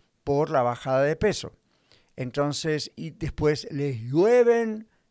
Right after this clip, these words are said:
usted le ha pasado a mí también, empiezan a, a venir un montón de promociones acerca de diferentes cosas que tienen alguna relación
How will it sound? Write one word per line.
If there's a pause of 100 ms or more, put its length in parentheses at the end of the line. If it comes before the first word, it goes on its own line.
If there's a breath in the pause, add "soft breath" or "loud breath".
(140)
usted
le
ha
pasado
a
mí
también, (380 soft breath)
empiezan
a,
a
venir (300 soft breath)
un
montón
de
promociones
acerca
de
diferentes
cosas
que
tienen
alguna
relación